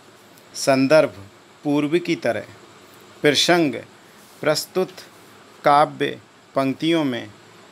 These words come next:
हरि नारायण व्यास जी कहते हैं कि यदि उन्होंने अपने विचार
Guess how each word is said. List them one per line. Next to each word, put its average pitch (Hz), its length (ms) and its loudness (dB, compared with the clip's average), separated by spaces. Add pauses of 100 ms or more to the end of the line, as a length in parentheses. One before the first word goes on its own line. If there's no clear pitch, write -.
हरि 160 380 2
नारायण 147 540 2 (320)
व्यास 135 320 2
जी 147 200 -4
कहते 139 420 -2
हैं 147 280 -4 (480)
कि 147 180 2
यदि 165 260 2
उन्होंने 175 420 2 (600)
अपने 165 360 2
विचार 147 540 0